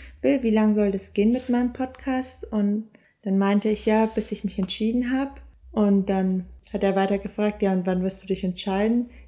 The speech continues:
Ja, bis ich meinen Podcast weiter, ähm, geführt habe. Es gibt noch so viel Perspe-, Perspektiven, die mir fehlen. Und dann hat er mir gesagt, dass er eigentlich schon klar hat, dass er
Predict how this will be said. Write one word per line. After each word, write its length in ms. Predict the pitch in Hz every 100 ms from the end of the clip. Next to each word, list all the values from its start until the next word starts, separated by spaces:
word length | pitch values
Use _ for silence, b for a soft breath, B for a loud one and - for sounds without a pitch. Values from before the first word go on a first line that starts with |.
| -
Ja, 280 | 196 202
bis 360 | 196 - 208 214
ich 160 | 208 214
meinen 360 | 233 226 190
Podcast 840 | 185 208 220 - - 269 269 - - - - - - - 311 311 277 -
weiter, 640 | 220 226 254 285 262 269 B B B B
ähm, 240 | 240 240 240
geführt 480 | 254 - 262 285
habe. 240 | 294 285 247
Es 140 | 226
gibt 180 | - 220
noch 140 | 214
so 160 | 202 233
viel 220 | 226 214
Perspe-, 500 | 202 233 220 - 208 - - -
Perspektiven, 760 | 233 226 - 214 - 247 247
die 100 | 240
mir 180 | 240 254
fehlen. 500 | 247 - 240 254 277 277 - - -
Und 120 | 226
dann 180 | 220 220
hat 180 | 214 220
er 360 | 220 214 226 - - -
mir 220 | 233 226
gesagt, 480 | 214 220 214 220 226
dass 160 | 226 -
er 220 | - 214
eigentlich 320 | 226 226 240
schon 140 | - 233
klar 320 | - 277 262
hat, 180 | 247 233
dass 200 | 202 -
er 280 | 190 196